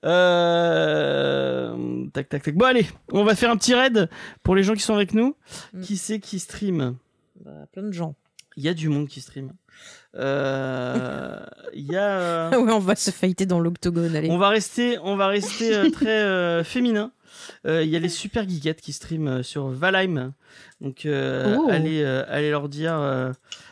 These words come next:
Speaker 1: allez leur dire que vous adorez le, le Fietro.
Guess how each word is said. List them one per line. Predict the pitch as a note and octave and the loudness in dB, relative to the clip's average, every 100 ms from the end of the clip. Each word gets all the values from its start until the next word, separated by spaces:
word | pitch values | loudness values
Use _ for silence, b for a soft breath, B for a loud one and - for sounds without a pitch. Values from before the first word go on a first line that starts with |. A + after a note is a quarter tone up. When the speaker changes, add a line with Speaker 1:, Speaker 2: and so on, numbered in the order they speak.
| B | B
Speaker 1:
allez | - C#3+ | -4 0
leur | D#3 | 0
dire | E3 G3 | -2 -4
que | - | -4
vous | C#3+ C#3 F#3+ | -4 -2 0
adorez | F3+ F#3 F3+ F#3+ - - | 2 2 2 0 -2 -2
le, | D#3 D#3 D3+ D3 C#3+ C#3 C#3 | 2 4 6 6 6 6 6
le | C#3 | 4
Fietro. | C3+ - D#3 C#3 | 4 2 2 2